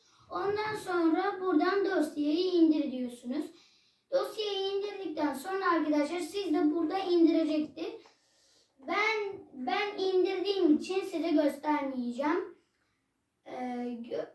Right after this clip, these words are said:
indirildiğinde ona tıklıyorsunuz. Ve size böyle bir, böyle bir yer geliyor. Parti Panik diyorsunuz.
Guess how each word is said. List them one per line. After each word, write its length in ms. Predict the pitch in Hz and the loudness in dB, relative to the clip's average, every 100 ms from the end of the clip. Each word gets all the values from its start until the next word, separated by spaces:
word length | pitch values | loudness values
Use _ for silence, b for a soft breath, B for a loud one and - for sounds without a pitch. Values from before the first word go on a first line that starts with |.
| _ _ | _ _
indirildiğinde 1300 | 392 415 415 427 403 381 320 320 302 302 311 349 403 | -6 -4 -2 -4 -2 0 2 4 6 8 6 2 0
ona 280 | 392 392 | 0 0
tıklıyorsunuz. 1000 | 392 - 392 392 349 - 254 247 320 - - _ _ _ _ _ _ _ _ _ _ _ _ _ _ _ _ _ _ _ _ _ _ _ _ _ _ _ - | -2 -6 -6 -4 -4 -6 -6 -4 -6 -8 -20 _ _ _ _ _ _ _ _ _ _ _ _ _ _ _ _ _ _ _ _ _ _ _ _ _ _ _ -10
Ve 80 | 403 | -8
size 380 | 403 381 381 339 | -6 -6 -4 -2
böyle 380 | 392 339 311 | 0 4 4
bir, 420 | 311 370 311 - - | 4 2 0 -2 -8
böyle 600 | 262 254 277 359 311 302 | -6 -6 -4 0 6 8
bir 60 | 330 | 8
yer 200 | 320 302 | 4 4
geliyor. 480 | 277 254 277 311 | 2 0 0 -2
Parti 380 | 339 381 381 415 | 0 0 0 -4
Panik 420 | - 403 359 - | -4 0 0 0
diyorsunuz. 760 | 294 262 247 - 247 294 381 | -4 -6 -6 -4 -2 0 -2